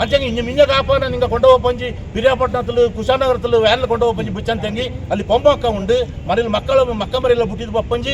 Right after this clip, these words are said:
ಈ ನಂಗಡ ಪ್ರತಿಭಟನೆಗೆ ಭಾಗಿಯಾನ ಹಿಂಗೆ ಉಂಡು, ಹಿಂಗಳ ತಕ್ಷಣವೇ ಬಿಡುಗಡೆ ಮಾಡೋಂಡು ಇದು ನಂಗಡ ಕೊಡ ವಿರಾಜಪೇಟೆ ಕೊಡ ಸಮಾಜದಲ್ಲಿ, ಆ, ಪರ, ಪರವಾಯ್ತು. ಇಲ್ಲಿ ಕೂಡಂತ ಎಲ್ಲ ಕೊಡವ, ಕೊಡವಡ ಪರವಾಯ್ತು, ನಂಗಡೆಲ್ಲ ಈ ಕೊ-, ಕೊಡವ ಅಭಿಯಾನ ಪರವಾಯ್ತು.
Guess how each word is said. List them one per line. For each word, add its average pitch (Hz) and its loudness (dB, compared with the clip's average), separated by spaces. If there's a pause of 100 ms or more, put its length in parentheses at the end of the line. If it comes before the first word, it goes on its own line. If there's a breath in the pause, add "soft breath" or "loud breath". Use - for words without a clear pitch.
(340)
ಈ 226 -4
ನಂಗಡ 247 0
ಪ್ರತಿಭಟನೆಗೆ 254 0
ಭಾಗಿಯಾನ 262 4
ಹಿಂಗೆ 226 -2
ಉಂಡು, 196 0
ಹಿಂಗಳ 233 -4
ತಕ್ಷಣವೇ 302 6
ಬಿಡುಗಡೆ 277 2
ಮಾಡೋಂಡು 240 2
ಇದು - -4
ನಂಗಡ 240 2 (380)
ಕೊಡ 202 4
ವಿರಾಜಪೇಟೆ 233 2
ಕೊಡ 226 0
ಸಮಾಜದಲ್ಲಿ, 247 -2 (140)
ಆ, 190 4
ಪರ, 196 4 (220)
ಪರವಾಯ್ತು. 247 4
ಇಲ್ಲಿ 220 -4
ಕೂಡಂತ 262 -4
ಎಲ್ಲ 269 2
ಕೊಡವ, 240 6
ಕೊಡವಡ 240 6
ಪರವಾಯ್ತು, 233 0 (300)
ನಂಗಡೆಲ್ಲ 254 4
ಈ 220 -2
ಕೊ-, 180 0
ಕೊಡವ 233 4
ಅಭಿಯಾನ 220 0
ಪರವಾಯ್ತು. 233 4